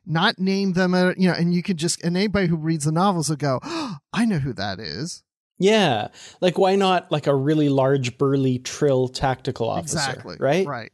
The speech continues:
Speaker 2: Like, that would have been terrific.
Speaker 1: Yeah.
Speaker 2: Or something like that. Yeah. Oh, that's too bad, for sure.
Speaker 1: Yeah.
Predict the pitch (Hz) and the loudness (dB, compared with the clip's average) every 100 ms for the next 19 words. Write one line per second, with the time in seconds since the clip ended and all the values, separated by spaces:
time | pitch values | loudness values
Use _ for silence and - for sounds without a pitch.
0 | - 151 147 147 147 143 123 120 - 117 | -4 -4 0 2 2 2 0 -2 -2 0
1 | 110 - 98 285 92 - 123 113 113 _ | -2 -4 -6 -6 -8 -4 -2 0 -2 _
2 | _ _ _ - - 123 117 110 107 110 | _ _ _ -12 -8 -6 -6 -6 -8 -8
3 | 101 110 123 117 110 107 _ _ - 208 | -8 -8 -8 -6 -8 -12 _ _ -6 -2
4 | 226 226 - 202 170 139 113 101 - 117 | -2 -2 -4 0 2 2 2 -2 -8 -8
5 | - 117 110 139 123 110 | -8 -8 -10 -14 -14 -14